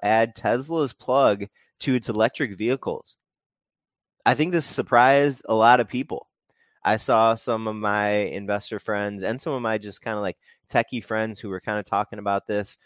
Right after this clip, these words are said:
and were kinda surprised. Mike, when we were going over the list here before we started recording, you were kinda surprised, uh, that Ford was doing this move.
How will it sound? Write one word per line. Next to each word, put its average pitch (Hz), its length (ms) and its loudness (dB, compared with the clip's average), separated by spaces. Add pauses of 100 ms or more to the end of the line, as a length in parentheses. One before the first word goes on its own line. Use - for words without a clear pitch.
(300)
and 98 100 -6
were 98 100 -6
kinda 104 260 -2
surprised. 98 540 2
Mike, 107 340 -2
when 107 160 -6
we 101 120 -4
were 98 260 -4 (260)
going 117 280 2
over 110 300 -2
the 98 140 -6
list 104 340 -2
here 107 200 0
before 107 360 -6
we 107 80 -6
started 104 300 -2
recording, 104 520 -4 (200)
you 127 180 0
were 143 280 0
kinda 143 340 -4
surprised, 143 680 -2 (300)
uh, 123 300 4
that 135 280 2 (200)
Ford 135 280 0
was 139 180 -4
doing 143 260 -2
this 151 220 -6
move. 160 340 -6